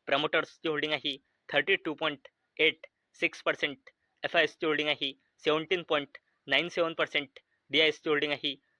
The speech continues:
सिक्स्टीन पॉइंट टू फोर पर्सेंट आणि पब्लिकची होल्डिंग आहे थर्टी टू पॉइंट नाईन थ्री पर्सेंट.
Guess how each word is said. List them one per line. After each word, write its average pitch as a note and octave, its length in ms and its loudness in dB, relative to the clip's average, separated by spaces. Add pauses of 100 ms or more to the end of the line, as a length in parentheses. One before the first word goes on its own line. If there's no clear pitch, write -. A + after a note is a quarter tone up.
सिक्स्टीन F3 360 -4
पॉइंट D3+ 340 -2 (340)
टू F3+ 120 2
फोर F#3 200 0
पर्सेंट D#3 460 -2 (400)
आणि D#3 200 2
पब्लिकची C3+ 480 -4
होल्डिंग D3+ 280 -2
आहे C#3+ 260 -2 (360)
थर्टी C#3 260 0
टू D#3+ 180 -6
पॉइंट D3 340 -4 (320)
नाईन C#3 260 2
थ्री F3+ 100 0
पर्सेंट. A#2+ 480 -4